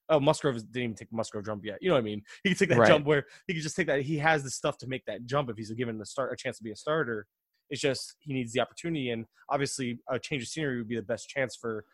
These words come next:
Speaker 1: steady innings. But I'll take one, I want one fifty. Give me that. Go, going back to that one fifty. I want one fifty out of him.
Speaker 2: There you go.
Speaker 1: <laughs>
Speaker 2: Um,
Speaker 1: But,
Speaker 2: yeah,
Speaker 1: yeah.
Speaker 2: Stripling, Stripling's interesting. Like, his slider has taken a step back the last two years.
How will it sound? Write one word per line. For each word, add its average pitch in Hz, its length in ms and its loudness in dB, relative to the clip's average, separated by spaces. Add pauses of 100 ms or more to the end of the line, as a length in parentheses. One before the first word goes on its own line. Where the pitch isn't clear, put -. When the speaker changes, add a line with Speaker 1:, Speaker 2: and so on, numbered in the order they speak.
(100)
Speaker 1:
steady 120 580 -2 (260)
innings. 110 380 -2
But 101 300 -6 (420)
I'll 151 140 0
take 175 180 -2
one, 175 100 -2
I 156 60 4
want 196 180 6
one 170 120 4
fifty. 180 280 -2
Give 131 140 0
me 196 60 2
that. 165 340 2
Go, 165 180 2
going 160 200 0
back 160 120 2
to - 40 -6
that 143 80 -2
one 156 160 0
fifty. 127 240 -4
I 117 40 0
want 135 120 -2
one 139 160 -4
fifty 113 260 -6
out 98 100 -4
of 101 80 -12
him. - 180 -20 (260)
Speaker 2:
There 135 200 12
you 131 120 12 (100)
go. - 160 4 (100)
Speaker 1:
<laughs> - 160 4
Speaker 2:
Um, 110 640 10 (180)
Speaker 1:
But, 139 80 8
Speaker 2:
yeah, 175 60 12
Speaker 1:
yeah. 170 60 12
Speaker 2:
Stripling, 190 500 8
Stripling's 180 420 2
interesting. 135 440 4
Like, 110 280 4
his 123 180 4
slider 151 400 12
has 131 140 8
taken 123 280 8
a 107 160 8
step 113 280 6
back 107 220 8
the 98 60 2
last 98 240 4
two 95 140 0
years. 90 420 2